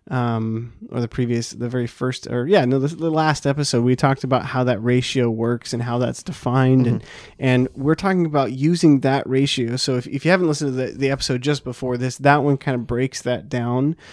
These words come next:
Speaker 1: um, because we, there is a specific ratio of water to coffee, um, but you were correct. Exactly. We're not doing anything
Speaker 2: Mm-hmm.
Speaker 1: but just coffee and water.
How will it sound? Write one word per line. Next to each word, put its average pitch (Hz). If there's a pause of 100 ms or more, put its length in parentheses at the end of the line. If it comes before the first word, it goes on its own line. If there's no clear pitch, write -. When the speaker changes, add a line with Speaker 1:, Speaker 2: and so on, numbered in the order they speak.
(280)
Speaker 1:
um, 120 (420)
because 135
we, 135
there 139
is 147
a 135
specific 147
ratio 143
of 120
water 139
to 120
coffee, 156
um, 117
but 151
you 170
were 151
correct. -
Exactly. 123
We're 127
not 127
doing 127
anything 131
Speaker 2:
Mm-hmm. 123
Speaker 1:
but 117
just -
coffee 143
and 131
water. -